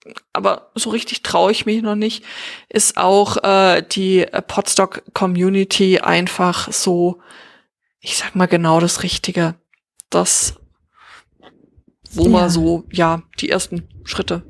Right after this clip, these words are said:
Speaker 1: machen möchte. Und deswegen stimmt's genau, was, was, äh, die, äh, Claudia sagt.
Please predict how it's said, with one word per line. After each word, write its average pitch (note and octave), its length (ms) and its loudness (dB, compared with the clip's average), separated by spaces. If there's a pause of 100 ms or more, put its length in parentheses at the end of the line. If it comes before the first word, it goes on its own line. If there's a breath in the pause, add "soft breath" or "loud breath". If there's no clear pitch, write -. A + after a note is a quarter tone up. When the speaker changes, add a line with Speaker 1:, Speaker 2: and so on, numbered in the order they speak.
Speaker 1:
machen F3+ 260 -6
möchte. F3 360 -8
Und F3+ 180 -8 (140)
deswegen F3+ 380 2
stimmt's - 380 0
genau, F#3 380 2
was, F3 400 -2
was, - 320 0
äh, F3+ 340 2 (300)
die, F3+ 280 -6 (120)
äh, - 220 -16
Claudia F3 440 0
sagt. F3 320 -4